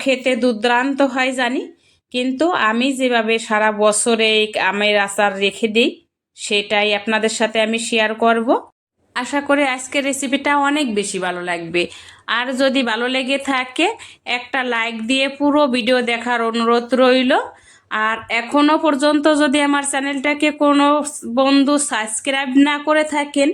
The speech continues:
তাহলে সাবস্ক্রাইব করার অনুরোধ রইল এমন আরও মজার মজার রেসিপি পাওয়ার জন্য, আর বন্ধুদের সঙ্গে শেয়ার করবেন।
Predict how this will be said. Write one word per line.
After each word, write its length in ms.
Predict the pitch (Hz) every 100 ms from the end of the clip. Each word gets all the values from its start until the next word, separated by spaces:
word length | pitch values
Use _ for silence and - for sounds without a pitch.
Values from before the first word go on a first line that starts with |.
| - _ _ -
তাহলে 320 | 247 240 262 269 254
সাবস্ক্রাইব 500 | 220 220 - 254 262 -
করার 240 | 269 262 254 220
অনুরোধ 380 | 254 269 269 262 262
রইল 200 | 262 269 415 - - - 233
এমন 220 | 233 254 254 226
আরও 180 | 240 285
মজার 260 | 285 277 269 269
মজার 260 | 262 254 254
রেসিপি 360 | 254 262 262 262 247
পাওয়ার 280 | 240 240 247 247
জন্য, 240 | 254 254 339 539 - _ _ _ _ _ - _ - 233
আর 200 | 240 247 247 - 220
বন্ধুদের 420 | 240 247 247 254 277
সঙ্গে 280 | 262 262 269 -
শেয়ার 300 | 277 254 254 262
করবেন। 360 | 262 254 269